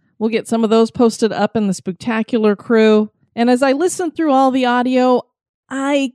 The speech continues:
got a couple of things that are strange that I'm gonna play for ya, but I wouldn't say that they are definitive by any means. We obviously have a lot of contamination going on on the ship 'cause you've got a ton of people on it,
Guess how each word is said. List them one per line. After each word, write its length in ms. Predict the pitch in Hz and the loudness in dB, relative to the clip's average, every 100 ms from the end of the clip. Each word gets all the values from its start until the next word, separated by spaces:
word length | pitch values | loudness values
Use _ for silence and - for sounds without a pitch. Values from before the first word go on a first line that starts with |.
| - | -2
got 200 | 285 277 | 0 0
a 60 | |
couple 420 | 254 - 403 392 | -4 -6 -2 2
of 120 | 359 - | 2 2
things 440 | 339 320 311 285 | -2 0 -2 -2
that 120 | 302 | 0
are 100 | 311 | 0
strange 560 | 294 - 247 214 214 220 | -2 -2 0 2 0 -2
that 100 | 240 | -2
I'm 140 | 226 | 0
gonna 140 | 262 311 | 0 -2
play 280 | - 247 | 0 0
for 300 | 185 - 175 | 0 2 2
ya, 280 | 156 156 175 - _ _ | 2 0 -2 -4 _ _
but 120 | 226 | -2
I 100 | 247 | 0
wouldn't 320 | 269 311 277 | 0 0 -2
say 180 | - 277 | -2 0
that 180 | 247 220 | 0 0
they 100 | 226 | 0
are 300 | 220 220 208 | 2 0 0
definitive 840 | 196 202 220 196 165 156 170 - - | -4 -2 2 2 0 -4 -8 -12 -6
by 120 | 180 | -4
any 280 | 180 190 185 | -2 0 2
means. 600 | 180 170 156 165 - - _ _ _ _ - | 2 0 -2 -8 -14 -20 _ _ _ _ -4
We 140 | 214 | 0
obviously 460 | 220 226 240 262 240 | 0 0 -4 -2 -2
have 320 | 233 220 208 - | 0 -2 -2 -4
a 100 | 196 | -2
lot 340 | 196 190 190 | 0 0 0
of 140 | 196 | -2
contamination 800 | - 202 214 196 190 185 180 202 | -2 -2 0 0 0 0 0 -2
going 300 | 185 185 180 | 0 2 2
on 140 | 175 175 | 0 0
on 100 | 175 | 0
the 80 | |
ship 240 | 180 196 - | 0 -2 -2
'cause 180 | 208 202 | -2 -2
you've 160 | 208 | -2
got 200 | 214 196 - | 0 0 0
a 140 | 196 | -6
ton 280 | - 240 233 | -4 -4 -2
of 140 | 214 | -4
people 340 | - 175 165 165 | -6 -6 -4 -2
on 180 | 160 | 0
it, 300 | 160 165 - | 0 -2 -6